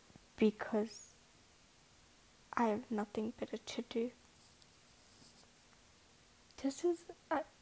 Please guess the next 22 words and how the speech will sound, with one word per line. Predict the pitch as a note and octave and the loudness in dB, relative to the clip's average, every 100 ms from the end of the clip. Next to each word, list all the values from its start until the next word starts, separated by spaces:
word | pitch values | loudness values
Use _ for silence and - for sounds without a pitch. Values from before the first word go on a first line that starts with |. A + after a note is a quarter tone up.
| - | -2
yeah. | A3 A3 A3 A3 A3 - - - - - - - - - | 2 4 2 0 -4 -12 -20 -20 -20 -20 -20 -20 -20 0
I | C4+ | 2
feel | C4+ E4+ | 6 6
like | F4 F4 | 6 4
it's | D4+ - | 0 2
not | B3 B3+ | 2 4
as | C4 | 4
chaotic | - C4+ B3 G#3 A3 - C4+ | 2 6 6 6 2 -2 2
as | B3+ | 2
before. | B3+ C4 - C#4+ | 4 2 6 6
It's | B3+ - | 6 4
just | - | -6
kinda | - A#3 A3 | 2 4 4
like, | G#3+ G3 G#3+ - - - - - - - - - | 4 2 -2 -8 -14 -16 -18 -18 -16 -16 -6 4
I | A#3 | 6
have | A#3 | 8
no | G#3 G3+ G3+ | 6 8 8
idea | G#3 G#3 G#3 F#3+ | 8 6 4 2
what | G3+ C#4 - | 2 2 2
the | G3+ | -2
shit | - G#3 | 0 0
I'm | G3 | 0